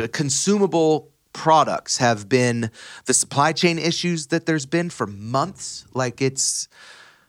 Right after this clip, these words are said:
when you can't go to the store, like during the pandemic when we would go to the store and there were certain everyday consumable products that you couldn't even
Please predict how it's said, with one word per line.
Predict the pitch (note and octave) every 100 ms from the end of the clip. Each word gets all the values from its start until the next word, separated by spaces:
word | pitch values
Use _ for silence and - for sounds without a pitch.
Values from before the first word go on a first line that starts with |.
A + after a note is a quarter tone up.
| _ _ -
when | C#3
you | C#3
can't | C#3 F3+ G3
go | E3 E3
to | D#3+ C#3
the |
store, | C3 - C#3 A#2+ G#2+ A2+ A2+
like | B2 C3 B2+ A2+
during | C#3+ C#3+
the |
pandemic | C3+ C3 A#2 B2+ A2+ A#2
when | G#2+
we | A2+
would | G#2 A2 G2
go | B2
to | A2+
the | G2+
store | - C3+ B2+ G#2+ -
and | A2
there | G#2+
were | G#2+
certain | - C#3 B2+ A2 G#2+ -
everyday | C#3+ D#3 D3+ D3 C#3+ C3+
consumable | B2 G#2+ B2+ A#2+ G2 G2+
products | A#2+ G#2 F2+ -
that | A#2
you | G2+
couldn't | - C3+ A2+ A2+
even | G2 E2+